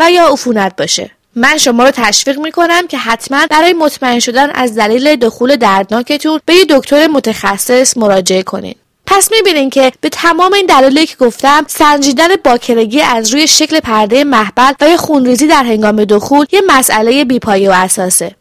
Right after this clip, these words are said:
متاسفانه همچنان در خیلی فرهنگ‌ها آزمایش پردهٔ محبل برای تعیین بکارت زنان داره اتفاق میفته. این کار نه تنها خشونت و تحقیر جنسی علیه زنانه، بلکه داره ارزش انسانی افرادی رو که آلت جنسی منتسب به زنان رو دارن،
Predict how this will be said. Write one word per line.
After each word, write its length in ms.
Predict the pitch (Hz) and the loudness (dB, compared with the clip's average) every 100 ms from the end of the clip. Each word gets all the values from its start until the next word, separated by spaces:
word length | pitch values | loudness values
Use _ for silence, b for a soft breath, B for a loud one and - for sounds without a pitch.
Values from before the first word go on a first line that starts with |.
| - | -4
متاسفانه 640 | 262 262 247 262 254 247 | 0 0 0 -2 -2 -2
همچنان 540 | 285 269 233 247 240 294 | 0 0 0 0 0 0
در 160 | 247 247 | 0 -2
خیلی 420 | - 302 320 320 | 0 0 2 0
فرهنگ‌ها 880 | - 240 226 240 233 220 240 269 254 | 0 0 0 -2 -2 -2 0 2 2
آزمایش 360 | 240 240 247 330 | 0 0 -2 -2
پردهٔ 520 | - 247 233 220 302 | -2 0 0 2 0
محبل 460 | 277 220 208 247 277 | 0 -2 0 0 2
برای 280 | 233 233 | 2 0
تعیین 360 | 285 233 226 277 | -2 -4 -2 -2
بکارت 500 | 254 226 220 208 214 | -2 -2 0 0 -2
زنان 400 | 196 208 226 269 | 0 0 0 0
داره 220 | 226 214 | 2 2
اتفاق 460 | 240 220 208 202 185 | 0 -2 -4 -4 -4
میفته. 480 | 180 180 - 185 - | -6 -8 -8 -10 -6
این 160 | 370 381 | -6 0
کار 180 | 392 370 | 0 2
نه 120 | 381 | 0
تنها 340 | 330 302 254 | 0 0 0
خشونت 640 | 254 - 262 - 240 277 294 | -2 -2 -2 -2 0 0 0
و 40 | |
تحقیر 520 | - 226 214 254 277 | -4 -6 -2 0 0
جنسی 440 | 233 220 208 - 302 | 0 0 0 -2 0
علیه 340 | 226 202 202 | 2 0 -2
زنانه، 540 | 196 190 196 202 277 311 | -2 -2 -2 -2 -2 0
بلکه 300 | 370 392 370 | 0 2 2
داره 200 | 311 349 | 2 2
ارزش 420 | 269 247 233 - | 0 -2 -2 -2
انسانی 500 | 320 233 220 226 226 | -2 -2 -2 -2 0
افرادی 460 | 285 220 - 240 277 | 0 -2 -2 -4 -2
رو 80 | 285 | -2
که 140 | 302 | 0
آلت 280 | 226 226 233 | 2 0 0
جنسی 440 | 262 220 208 233 | -2 -2 -2 -4
منتسب 500 | 285 254 214 208 208 | -2 -4 -4 -4 -4
به 120 | 190 202 | -4 -2
زنان 320 | 208 202 202 | 0 0 -2
رو 80 | 196 | -2
دارن، 360 | 196 226 285 | 0 2 0